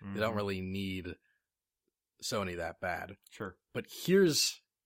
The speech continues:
Speaker 1: here's one, and actually this would be a great Nintendo acquisition too. Really, whoever acquires these guys is, is doing good,
Speaker 2: <laughs>
Speaker 1: I think.
Speaker 2: Okay.
Speaker 1: Um, Mistwalker.
Speaker 2: Ah,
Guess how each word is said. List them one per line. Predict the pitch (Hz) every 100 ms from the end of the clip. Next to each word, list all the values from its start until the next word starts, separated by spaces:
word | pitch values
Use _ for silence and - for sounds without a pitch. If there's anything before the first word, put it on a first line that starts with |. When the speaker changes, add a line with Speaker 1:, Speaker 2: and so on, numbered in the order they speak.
| _ _ _ _
Speaker 1:
here's | - 165 131
one, | 104 92
and | 95 113
actually | 120 - 110
this | 107 -
would | 107
be | 110
a |
great | 98 104
Nintendo | 92 90 110 104 92
acquisition | 90 90 90 85
too. | 80 101 85 - - -
Really, | 135 123 -
whoever | 120 131 135
acquires | 123 131 117 120 -
these | 117
guys | 120 120 117 117 - _ _ -
is, | 95 87 98
is | 98 90
doing | 90 104 90 82
good, | 92 80 - - -
Speaker 2:
<laughs> | 180 -
Speaker 1:
I | 87
think. | - 90 95 -
Speaker 2:
Okay. | 110 95 87 - -
Speaker 1:
Um, | 95 87 82 80 - _ _ _ _ _ _ 113
Mistwalker. | 110 135 - 123 92 73 - - - _ _ _ _ -
Speaker 2:
Ah, | - 101 117 113 113 113 110 107 101 98 92 87 82 78 71